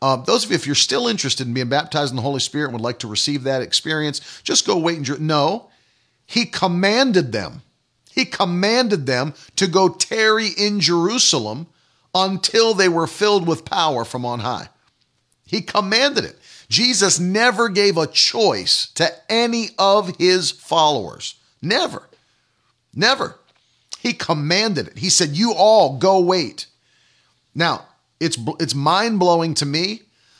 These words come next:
that everybody who saw Jesus, who was his follower, who was, saw his resurrected body, they didn't all obey his command. I still to this day find that amazing,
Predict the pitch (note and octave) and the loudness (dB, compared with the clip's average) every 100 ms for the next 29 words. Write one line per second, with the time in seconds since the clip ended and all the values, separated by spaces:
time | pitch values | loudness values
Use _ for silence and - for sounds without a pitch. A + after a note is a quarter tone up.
0 | - F3 F3 F#3+ F#3 G#3+ F3 F#3 F3 C#3 | -6 -4 0 0 0 -2 2 2 2 0
1 | F3 - E3+ E3+ D#3 E3 F#3 B2+ - E3 | 0 2 2 2 2 -2 -2 -4 -2 -2
2 | D3+ D3 C#3 - C#3+ C#3+ D#3+ - - D3 | -2 0 -2 2 2 4 2 -4 -10 -6
3 | D3+ C#3+ - - D#3 D#3 C#3+ C3+ D#3 C#3 | -4 -4 -4 0 2 2 2 0 0 0
4 | D3 D#3 C#3+ A2+ B2+ D3+ F#3 _ _ _ | 0 -2 -4 0 2 0 -2 _ _ _
5 | _ _ - G#2+ F#3+ F3 G#3 F3+ E3+ - | _ _ -10 -2 0 0 0 -2 -2 0
6 | F3 F3 D#3 - D3+ C3+ D#3 D#3+ C#3 - | 4 4 4 2 -2 0 0 0 -4 -4
7 | D3 E3 D3 F#2+ - D3 D3+ - - G3+ | -4 -4 -6 -6 -2 0 2 0 2 0
8 | G3 E3 F#3 - D#3+ - D3 D3+ C3+ C3 | 0 -2 -2 -2 -4 -2 -2 -2 -4 -2
9 | C3+ B2 F#2+ | -4 -6 -8